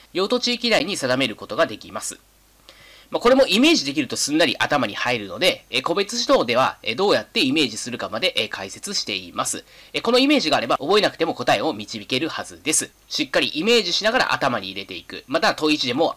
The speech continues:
お話ししたように、関連ポイントは一緒に頭に入れていく。まあ、こういった、これは技術というのか、ノウハウというのか、テクニックというのか、まあ、そういったものはね、できるだけ使っていきながら勉強を進めて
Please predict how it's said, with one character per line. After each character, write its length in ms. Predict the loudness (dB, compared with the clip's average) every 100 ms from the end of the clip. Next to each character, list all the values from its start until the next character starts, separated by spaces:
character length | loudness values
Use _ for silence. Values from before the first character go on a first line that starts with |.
| -6
お 80 | -4
話 280 | -4 -4 -4
し 60 |
し 40 | -2
た 80 | -2
よ 160 | -2
う 60 | -4
に、 100 | -4
関 240 | -2 0
連 180 | 0 -2
ポ 160 | -4 -2
イ 40 |
ン 40 |
ト 80 | 2
は 120 | 2 2
一 100 | -2
緒 160 | -2
に 80 | -4 -4
頭 320 | 0 -2 -2
に 80 | -8
入 100 | -10
れ 120 | -8
て 80 | -10
い 80 | -12
く。 180 | -16 -20 _ -20 -20 -4
ま 80 | -4
あ、 20 |
こ 160 | 0 0
う 60 |
い 40 | 0
っ 40 |
た、 200 | 2 2
こ 80 | 2
れ 60 | 0
は 40 |
技 160 | -2 -4
術 260 | -2 -2
と 140 | -4 -2
い 100 | -2
う 40 |
の 100 | -2
か、 380 | 2 2 2 0 -4
ノ 160 | -2
ウ 40 | 2
ハ 140 | 2
ウ 100 | 0
と 120 | 0 2
い 80 | 2
う 60 |
の 100 | 0
か、 340 | -2 -2 -2 -4
テ 120 | -2
ク 100 | 0
ニ 120 | -2
ッ 40 | -6
ク 100 | -8
と 100 | -6
い 60 |
う 40 | -4
の 60 |
か、 300 | 0 0 0 _ _ -16 -6
ま 60 |
あ、 40 | 0
そ 120 | 2
う 40 |
い 40 | 2
っ 20 |
た 100 | 2
も 80 | 4
の 60 |
は 100 | 4
ね、 160 | 2 -4
で 120 | -4
き 120 | 0 0
る 60 |
だ 100 | 0
け 160 | 0 -2
使 240 | -2 -4
っ 100 | -4
て 100 | -6
い 60 | -8
き 100 | -4
な 100 | -2
が 80 | 0
ら 220 | 0 -2 -6
勉 160 | -6
強 160 | -2 -2
を 40 |
進 180 | 0 -2
め 60 | -2
て 200 | -6